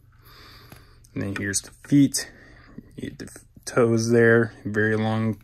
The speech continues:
nails, claws. So that's pretty cool. And I like how they curved like that. That's pretty cool. And then here's the back. Now let's go over the articulation. So he's a double ball jointed head. So you can look down that much,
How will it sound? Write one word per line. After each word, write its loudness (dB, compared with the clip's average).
nails, -4
claws. -2
So -10
that's -8
pretty -6
cool. 0
And -4
I 0
like 2
how -18
they -2
curved -2
like -6
that. -14
That's -6
pretty -10
cool. -2
And -10
then -10
here's -10
the -16
back. -2
Now -6
let's -4
go -4
over -6
the -4
articulation. -2
So 2
he's 4
a 0
double 4
ball 4
jointed -2
head. 0
So -6
you -4
can -6
look -8
down -4
that -4
much, -8